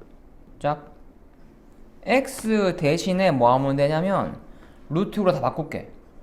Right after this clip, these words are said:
이렇게. 이렇게. 이렇게.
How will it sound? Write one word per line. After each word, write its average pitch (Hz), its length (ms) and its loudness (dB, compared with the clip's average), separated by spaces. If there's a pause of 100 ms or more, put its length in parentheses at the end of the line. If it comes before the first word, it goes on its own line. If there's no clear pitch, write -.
(540)
이렇게. 110 320 -12 (4000)
이렇게. 123 440 -4 (840)
이렇게. 131 400 -6